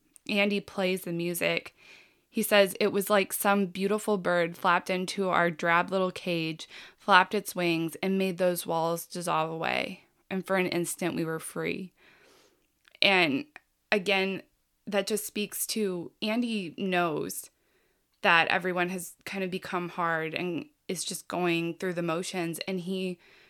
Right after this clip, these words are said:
doesn't want that to happen, and he keeps looking for ways to break up the cycle and break up their everyday lives and remind them that they're people and that they are alive. Andy also,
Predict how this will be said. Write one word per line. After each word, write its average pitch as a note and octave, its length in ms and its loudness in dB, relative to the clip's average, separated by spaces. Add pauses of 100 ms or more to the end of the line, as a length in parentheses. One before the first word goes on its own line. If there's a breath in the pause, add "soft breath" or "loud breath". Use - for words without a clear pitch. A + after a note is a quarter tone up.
(360 soft breath)
doesn't G#3+ 500 0
want F#3+ 320 0
that F3+ 180 -2
to - 120 -10
happen, E3 520 -6
and F#3 200 -2
he F#3+ 220 -4
keeps G3+ 380 -6
looking F3 260 -4
for E3+ 180 -4
ways E3 420 -4
to - 120 -10
break E3+ 440 -4
up D3 260 0 (380)
the F#3 100 -10
cycle F3+ 640 -4 (160)
and F#3 160 -2
break E3+ 260 0
up F3 240 -2
their D#3+ 280 -4 (380 loud breath)
everyday F3+ 420 0
lives D#3+ 360 0
and F#3+ 340 0
remind A#3 440 2
them A#3 120 0
that G3 120 -2
they're F#3+ 160 0
people - 720 -8 (400 loud breath)
and G#3+ 100 2
that F#3+ 120 -2
they G3 320 2
are F#3 320 2
alive. D#3+ 760 -4 (1400)
Andy A#3 320 -2
also, F3+ 580 -2